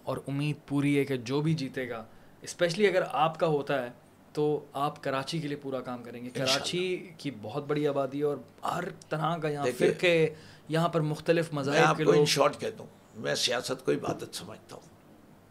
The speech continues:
Speaker 2: اور مجھے دنیا سے کچھ نہیں چاہیے سیاست کرنے میں،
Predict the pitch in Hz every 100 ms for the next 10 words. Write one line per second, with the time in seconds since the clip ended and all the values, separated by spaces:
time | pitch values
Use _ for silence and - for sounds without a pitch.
0 | - - - - 117 131 139 147 147 131
1 | 135 139 135 123 107 110 110 92 98 -
2 | - - - - - - - - 98 95